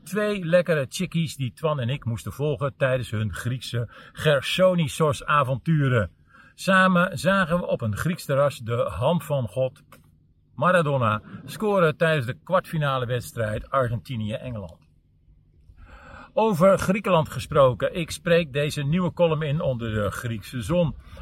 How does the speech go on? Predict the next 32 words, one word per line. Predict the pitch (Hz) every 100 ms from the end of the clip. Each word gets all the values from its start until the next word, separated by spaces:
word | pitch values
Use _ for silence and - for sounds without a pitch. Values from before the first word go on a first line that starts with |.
| -
Ik | 185 143
ben | 147
afgereisd | 190 175 165 139 127 127 -
om | 160
de | 127 117
drukte | 139 165 -
en | - 131
de |
gekte | 113 143 - 135
die | 127
ik | 120
mijzelf | 113 113 143 127 -
aandoe | 123 110 110 123
to-, | - 120 - _
te | 143 -
ontlopen. | - 127 151 165 175 175 120 - 180 151
Ik | - 202
zit | - 170 139
lekker | 131 147 139 160
in | 143 117
de | 117 131
middle | 120 123 110 127
of | 123 98
nowhere, | 120 131 135 123 120 110 - - - -
waar | 156 180 190
een | 151
hotelkamer | 120 131 170 165 147 147 139 127 143
nog | 165 175
gewoon | 175 170 160 131
een | 120
sleutel | - 156 143 143 113
heeft | 120 113 -